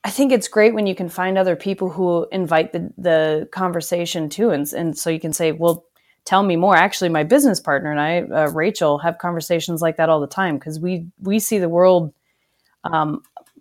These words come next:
well, similarly enough to work together, but definitely in very different ways. So it forces us out of our comfort zone and to say, "Well, what, what are you talking about? Or why do you say that? Or what does this even mean?" Um,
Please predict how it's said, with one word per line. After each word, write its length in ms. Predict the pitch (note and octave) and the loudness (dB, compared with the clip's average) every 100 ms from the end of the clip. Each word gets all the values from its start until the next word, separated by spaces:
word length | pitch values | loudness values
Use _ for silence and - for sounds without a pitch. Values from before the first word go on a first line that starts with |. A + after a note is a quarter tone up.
| _ | _
well, 160 | - | -10
similarly 600 | E3+ B3 C4+ C4 A#3 A3 | -2 4 6 6 4 4
enough 260 | F#3+ F3+ F3 | 2 0 0
to 80 | D#3+ | -2
work 180 | F#3+ | -2
together, 380 | - E3+ D#3 D3+ | -2 0 0 0
but 240 | D3 D#3 D#3+ | 0 -2 0
definitely 500 | F3 F3+ F#3+ F#3+ F3 | 0 2 -2 0 -2
in 100 | E3+ | -2
very 240 | E3+ E3+ | 0 0
different 360 | E3 D#3 D3 D3+ | 0 -4 -4 0
ways. 280 | F3 C#3 | 0 0
So 380 | - F3 E3 D#3+ - _ - | -2 2 2 2 -4 _ 0
it 160 | G#3+ | 0
forces 540 | - A3+ A3+ A#3 A#3 F3 | 2 2 2 2 0 2
us 220 | E3 D#3+ | 0 2
out 120 | E3 | 0
of 120 | D#3+ | 2
our 120 | D#3+ A3+ | 2 0
comfort 440 | F3+ E3 D#3 - | -2 -4 -4 -4
zone 260 | D#3+ D#3 D#3 | -4 -2 -4
and 80 | |
to 100 | D3+ | -6
say, 460 | D3 - D#3+ D#3 D#3 _ _ _ | -6 0 2 2 -2 _ _ _
"Well, 120 | - D3+ | -10 -2
what, 280 | G3 D4 - _ _ | 0 0 -4 _ _
what 160 | F#3+ D4+ | -2 2
are 40 | |
you 120 | E4 | 0
talking 420 | - - A#2 B3+ G#3 | 0 -4 -4 -2 -2
about? 240 | C3 C3+ | 2 2
Or 80 | C#3 | 2
why 220 | D3+ G3+ | 2 2
do 80 | C4 | 2
you 100 | A3+ | 0
say 300 | - F3+ B3 | -2 -2 0
that? 240 | E3 D3 | 2 2
Or 80 | C#3+ | 0
what 160 | D3+ A3 | -2 -2
does 160 | B3 | -2
this 180 | G3 F3+ | -2 -2
even 320 | G#3+ F#3 E3 | -2 -2 -4
mean?" 460 | E3 A3 F3+ D3 D#3 - | -2 -2 -2 -4 -10 -8
Um, 420 | E3 D#3 D3+ | -4 -4 -4